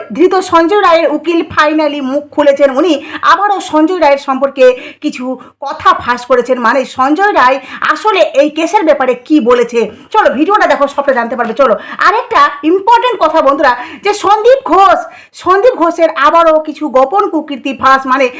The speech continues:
সন্দীপ ঘোষের নতুন একটা অফিসের খোঁজ পাওয়া গেছে। সেই অফিসে কি করা হতো, চলো ভিডিওটা দেখো, সবটা জানতে পারবে। চলো,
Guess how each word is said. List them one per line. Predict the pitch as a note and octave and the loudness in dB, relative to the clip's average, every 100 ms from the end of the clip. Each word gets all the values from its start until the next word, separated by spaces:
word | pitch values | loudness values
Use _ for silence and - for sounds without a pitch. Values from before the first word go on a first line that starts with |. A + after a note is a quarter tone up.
| - | -16
সন্দীপ | - C#4+ D4+ F#4 | -4 0 2 2
ঘোষের | C#4 C4+ C#4 B3+ - B3 | 0 0 2 0 -2 -6
নতুন | A3+ D#4 E4 G#4+ | -2 0 2 2
একটা | E4+ D4+ C#4 | 2 0 -2
অফিসের | A#3+ A#3 D4 C4 B3+ | -2 -4 -6 -4 -6
খোঁজ | B3+ C4 B3+ - | -4 -2 -2 -2
পাওয়া | A#3 A#3+ | -2 0
গেছে। | A#3+ A#3 A#3+ G#3+ - - | -2 -2 -2 -4 -6 -8
সেই | - A#4+ | 0 2
অফিসে | A4 G4+ G#4 G#4+ E4+ - - | 2 2 2 2 0 0 -6
কি | - G#4+ | -2 0
করা | G4 E4 | 2 2
হতো, | F4+ G4+ G4 B3+ - - _ | 2 0 0 0 -2 -12 _
চলো | D4+ D4 F#3+ | 0 0 0
ভিডিওটা | F#3+ D#4 G4 D#4+ | -2 -2 0 0
দেখো, | C#4+ C#4 | 2 -2
সবটা | - C4 | -2 -4
জানতে | B3+ A3+ A3+ | -4 -4 -4
পারবে। | A3 G#3 | -6 -4
চলো, | G#3+ F#3+ | -6 -8